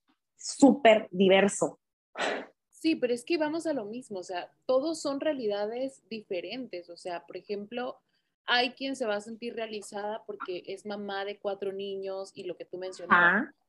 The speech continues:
Speaker 2: llega en su camionetón acá y
Speaker 1: Ujú.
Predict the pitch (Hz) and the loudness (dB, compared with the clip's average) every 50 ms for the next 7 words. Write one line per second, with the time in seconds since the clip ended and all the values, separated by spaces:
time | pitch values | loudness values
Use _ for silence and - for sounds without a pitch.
0 | _ _ _ _ _ _ _ - 214 208 196 208 214 208 226 214 - 190 190 185 | _ _ _ _ _ _ _ 0 0 2 2 2 0 -2 -6 -6 -6 -6 -4 -4
1 | 180 170 170 170 165 _ - 190 185 175 175 175 185 185 180 180 - - 185 175 | -4 -4 -6 -8 -10 _ -6 -4 -4 -2 -2 -4 -6 -8 -10 -12 -10 -8 -6 -6
2 | 170 170 170 175 185 185 180 180 180 170 170 202 214 208 180 196 196 196 202 208 | -4 -4 -4 -4 -4 -4 -4 -4 -6 -6 -4 -2 -2 -2 0 0 0 2 2 2
3 | 185 196 196 | 0 0 -2